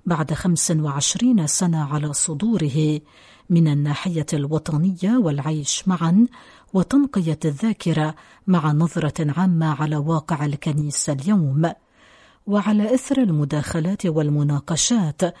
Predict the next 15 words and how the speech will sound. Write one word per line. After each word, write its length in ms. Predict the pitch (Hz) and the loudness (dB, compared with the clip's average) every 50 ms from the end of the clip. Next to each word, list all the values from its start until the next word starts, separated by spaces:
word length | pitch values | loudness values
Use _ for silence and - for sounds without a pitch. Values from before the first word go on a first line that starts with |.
| - - - - - - | -18 -20 -20 -20 -10 -4
أكد 400 | - 196 - - - 170 156 - | -2 -2 -2 -2 -2 -4 -2 0
أعضاء 600 | 185 214 240 226 165 156 156 143 160 165 151 170 | 0 0 0 0 0 0 0 0 0 -2 -2 -2
المجلس 680 | 160 151 143 151 196 190 - 160 156 165 156 - - 185 175 - - - - - - - | -4 -2 0 0 0 0 0 -2 -2 -2 0 0 -2 -2 -4 -6 -10 -20 -20 -18 -10 -2
عددًا 440 | 160 190 240 - 233 196 - 170 | 0 2 2 2 2 0 2 2
من 280 | 160 151 147 160 160 147 | 2 2 2 2 2 2
النقاط، 640 | 147 143 143 143 147 - - 214 220 190 - - | 2 2 0 0 0 -2 0 -2 -2 -2 -2 -4
أولها: 760 | 160 147 160 160 147 143 160 180 165 143 131 110 160 196 233 - _ _ _ _ _ _ _ _ _ _ _ _ - 202 | -4 -4 -2 -4 -2 -2 -2 0 0 0 0 0 0 0 -2 -2 _ _ _ _ _ _ _ _ _ _ _ _ -6 -4
رجاء 500 | 196 190 - - 269 277 277 220 190 175 | -2 -2 -2 -2 -2 -2 0 2 2 2
جديد 560 | - - 156 139 - 180 190 196 185 - 170 | 2 2 -2 -2 -2 -2 -2 -2 -2 -2 -2
للبنان 800 | 151 156 156 147 139 - - 214 233 226 180 143 127 147 170 - - - - - - _ - 190 | -2 0 0 -2 -4 -2 0 0 2 2 2 0 0 0 0 0 -2 -8 -20 -20 -20 _ -8 -4
هو 140 | 180 165 165 | -2 0 0
رجاء 580 | 156 147 151 147 - - 175 175 180 196 214 240 | 0 0 -2 0 0 0 0 0 0 2 2 4
يتجدد 760 | 226 175 151 143 - 165 147 - 190 165 - - 156 147 151 | 4 2 2 0 -2 -2 -2 0 -2 -2 -2 -2 -4 -2 -2
كل 340 | 147 - - 175 165 147 143 | -4 -2 0 0 0 0 0
يوم 520 | 143 147 156 170 190 208 214 220 226 233 | 0 0 0 0 0 2 2 2 2 2